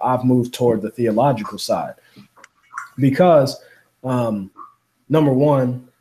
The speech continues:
there are young believers who need to hear, to hear good theology, like myself. Uh, and then number two, not everything that is geared to the church is bad for unbelievers. Um, because if, if we're talking the character of God, if we're talking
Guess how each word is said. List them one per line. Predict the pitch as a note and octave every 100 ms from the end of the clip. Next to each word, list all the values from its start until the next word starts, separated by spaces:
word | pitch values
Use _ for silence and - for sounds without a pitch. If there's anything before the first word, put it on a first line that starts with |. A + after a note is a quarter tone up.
| _ _ _ _
there | A#2+ C#3
are | B2+
young | A#2+ D3 D#3 B2+
believers | A#2+ C3+ A#2 A2+
who | C3
need | A2+ A#2 A#2 G#2 _ _ _ _
to | - A2
hear, | A#2+ A2+ G#2 _ _
to | - C#3+
hear | E3+ F#3+
good | B2 G#2+
theology, | G#2 G2 F#2 E2+ D#2+ -
like | B2 B2
myself. | A#2+ A#2+ D3 G#2 - - _ _ _ _ _
Uh, | A2 A2 G2+
and | A2+ B2
then | A#2+
number | C3 B2 A2+
two, | - G3 F3 D#3 - _ _ _ _ _ _
not | A2+ C#3+ D#3 A#2
everything | D#3 D#3 C#3+ C#3+ C3+ C3
that | A#2+ A2+
is | G2+ A#2 G#2+ - -
geared | A2+ C#3+ C#3+ C3+
to | - C3
the | G#2+
church | - D#3 C#3+ A2+ -
is | A2
bad | - B2 B2 -
for | A2+
unbelievers. | A2+ G#2 A2 A2 D2 - - _ _ _ _ _
Um, | A2 G#2 F#2+ E2+ _ _ _
because | A#2 A#2 A#2+ A2
if, | A2+
if | - B2+ E3
we're |
talking | D#3+ E3 D3 A#2
the | A2
character | - C#3 C3+ C3+ A#2
of | G#2
God, | A#2 A#2+ A2
if | -
we're | B2+
talking | - C#3 C3+ B2 A2